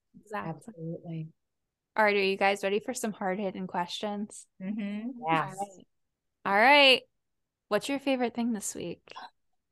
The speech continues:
Speaker 3: Um, <laughs> since I have a lot of it left over from the wedding, uh, my favorite thing this week is Jameson orange. <laughs>
Speaker 1: I love
Speaker 3: I,
Speaker 1: it.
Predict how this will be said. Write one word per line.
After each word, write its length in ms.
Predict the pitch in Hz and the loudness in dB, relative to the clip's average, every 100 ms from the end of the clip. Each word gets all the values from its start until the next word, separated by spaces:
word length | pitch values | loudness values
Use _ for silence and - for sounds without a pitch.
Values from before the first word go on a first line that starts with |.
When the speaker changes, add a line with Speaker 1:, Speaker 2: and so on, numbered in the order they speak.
| _ | _
Speaker 3:
Um, 500 | 220 214 220 220 220 - - - - | 2 4 4 0 -4 -8 -16 -18 2
<laughs> 560 | 349 202 - - _ - | 4 4 0 -14 _ -6
since 360 | - 247 220 | -2 -2 4
I 80 | 240 | 6
have 300 | 226 208 214 | 6 6 6
a 60 | 302 | 6
lot 560 | 294 214 196 160 156 185 | 2 -2 0 4 4 2
of 120 | 214 | 0
it 280 | 262 269 240 - - | 0 0 -2 -10 6
left 320 | 185 190 - | 6 6 2
over 540 | 180 180 202 220 240 240 | -2 -2 -4 -2 -4 -2
from 320 | 202 190 190 | -2 0 -2
the 60 | 180 | -4
wedding, 600 | 175 143 160 226 269 302 _ _ _ _ _ _ _ _ | -2 -2 -2 -2 -4 -6 _ _ _ _ _ _ _ _
uh, 120 | 160 113 | -2 -2
my 280 | 208 196 180 | 2 4 4
favorite 420 | 180 185 185 202 | 6 4 4 2
thing 160 | 214 220 | 0 -2
this 220 | 214 233 | -4 -2
week 240 | 233 233 233 | 2 2 2
is 240 | 185 185 | 0 -2
Jameson 680 | 165 165 170 180 196 196 180 | 0 0 2 0 -2 -4 -2
orange. 720 | - 156 170 202 233 294 - - | 2 4 4 0 -2 -6 0 2
<laughs> 40 | 381 - _ _ - - - 208 339 - _ - 311 _ 294 _ _ _ - - - 403 | 2 -4 _ _ 0 0 -6 -4 -2 -2 _ -18 -18 _ -20 _ _ _ -20 -20 -6 2
Speaker 1:
I 40 | - | 10
love 200 | - 269 | 12 12
Speaker 3:
I, 80 | 349 | 12
Speaker 1:
it. 120 | 294 | 8